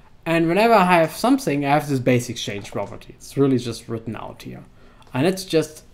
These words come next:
the definition of, uh, a matroid, and it's kind of very general.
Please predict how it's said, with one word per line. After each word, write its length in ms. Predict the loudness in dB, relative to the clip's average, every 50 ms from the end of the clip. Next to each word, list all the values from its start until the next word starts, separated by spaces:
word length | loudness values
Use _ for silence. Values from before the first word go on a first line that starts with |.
| -20 -20 -20 -12 -8
the 60 | -4
definition 680 | 0 0 0 2 2 0 0 0 -2 -4 -4 -4 -6 -10 -18 -20 -20 -20 -20 -20 -20 -16 -10
of, 380 | -8 -8 -8 -8 -12 -18 -20 -20 -18 -12 -10
uh, 280 | -8 -4 -4 -4 -4 -2
a 40 | -2
matroid, 500 | 0 2 0 0 0 -4 -4 -4 -4 -4
and 80 | -6
it's 120 | -8 -8 -4
kind 140 | -4 -2
of 120 | -2 -2 0
very 320 | 0 2 2 2 2 0
general. 500 | 0 -4 -6 -6 -6 -8 -8 -8 -8 -10